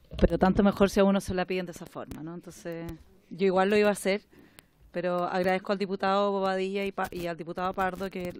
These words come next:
que lo hayan, eh, explicitado ellos, porque junto con agradecer a la Soledad,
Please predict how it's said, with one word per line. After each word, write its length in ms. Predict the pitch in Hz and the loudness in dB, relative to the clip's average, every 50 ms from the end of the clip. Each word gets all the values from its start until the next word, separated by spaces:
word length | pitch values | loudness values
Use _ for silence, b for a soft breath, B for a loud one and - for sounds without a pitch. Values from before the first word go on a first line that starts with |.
| - - | -14 -14
que 100 | - 165 | -10 -6
lo 80 | 170 | -6
hayan, 440 | 170 180 185 185 185 185 185 180 170 - - _ _ - - - _ - - | -4 -4 -4 -4 -6 -6 -8 -8 -10 -12 -14 _ _ -20 -20 -20 _ -18 -16
eh, 520 | - - 165 165 165 160 160 156 156 156 151 - - - - | -14 -12 -10 -10 -10 -10 -10 -10 -12 -14 -16 -18 -20 -20 -20
explicitado 600 | - - - 175 156 - 190 - 190 196 208 202 | -20 -16 -12 -12 -10 -8 -6 -2 0 0 2 2
ellos, 340 | 180 175 170 165 190 208 226 - B B B B B B B B B B B B B B B B | 0 -2 -4 -6 -10 -12 -12 -16 B B B B B B B B B B B B B B B B
porque 220 | - 190 185 - 208 | -8 -6 -4 -4 -4
junto 280 | - - 226 196 240 220 | -4 -4 -4 -4 -4 -4
con 120 | 233 233 | -2 -2
agradecer 720 | 226 226 214 214 208 208 196 - - 220 220 226 233 233 - - | -2 -2 0 0 -2 -2 -4 -6 -8 -8 -8 -8 -10 -12 -12 -12
a 100 | 196 202 | -10 -8
la 360 | 208 208 214 214 220 220 - - | -6 -4 -2 -2 -2 -2 -4 -8
Soledad, 680 | - - - 208 196 208 208 208 220 233 240 240 226 | -10 -8 -6 -4 -2 0 0 2 0 0 -2 -4 -8